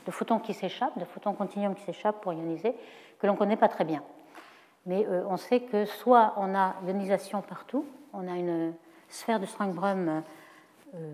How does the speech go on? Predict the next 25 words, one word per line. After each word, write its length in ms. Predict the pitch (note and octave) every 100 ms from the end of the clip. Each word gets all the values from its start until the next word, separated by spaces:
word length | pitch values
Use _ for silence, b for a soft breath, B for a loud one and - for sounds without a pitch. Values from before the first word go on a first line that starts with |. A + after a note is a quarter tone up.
| D3 D3 D3 - _ -
qui 180 | E3+ D#3
est 100 | D#3 - - b b b b b -
délimitée 480 | D#3+ A3 A3 G#3+ A3
par 120 | F#3+
l'ionisation, 480 | F3 E3 D#3+ B3+ C#4
ou 60 | F#3+
alors 200 | F#3 B3
c'est 120 | -
la 100 | F#3
densité, 420 | F#3 F3 D#3 -
il 60 | G3
n'y 100 | G3
a 40 |
plus 220 | D#3+ - F#3
assez 260 | - G3
de 100 | E3+
densité 580 | D#3+ D#3 - - F#3+ G3+
à 80 | D3
ioniser, 480 | D3 D#3+ C#3+ F3 A3
et 40 |
donc 180 | E3+ G3 -
le, 100 | E3
le 80 | E3
photon 260 | - - G3
s'échappe. 340 | - - -